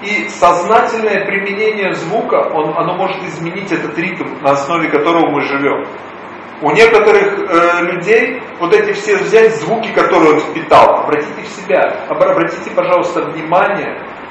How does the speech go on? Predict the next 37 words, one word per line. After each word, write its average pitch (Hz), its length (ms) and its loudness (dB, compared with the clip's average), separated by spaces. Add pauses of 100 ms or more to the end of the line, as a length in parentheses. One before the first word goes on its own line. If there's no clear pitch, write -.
что, 165 720 6 (640)
что, 196 320 2
что 208 160 2
такое 202 300 4
наш - 260 0
ритм. 147 320 -4
Вот 151 140 -4
все 233 240 -6
звуки, 220 320 -8
которые 170 400 0
мы 170 140 -4
услышали, - 580 -6
приняли 247 300 -6
к - 60 -10
сердцу, 156 420 -2
они 147 180 -8
со-, - 180 -10
составляют 165 720 4
внутри 151 340 -8 (120)
какой-то 147 280 -4
единый 135 500 -8
ритм. - 200 -10 (1000)
И 196 120 -2
их 214 140 -2
можно 214 300 4
изменить 196 500 -4
только 202 300 4
с - 100 -2
помощью 196 480 -2
какого-то 170 460 0
звука, 151 340 -8
в - 100 -10
первую 175 280 0
очередь 175 280 -4
с - 40 -12
помощью 147 480 -4
мантры. 135 340 -2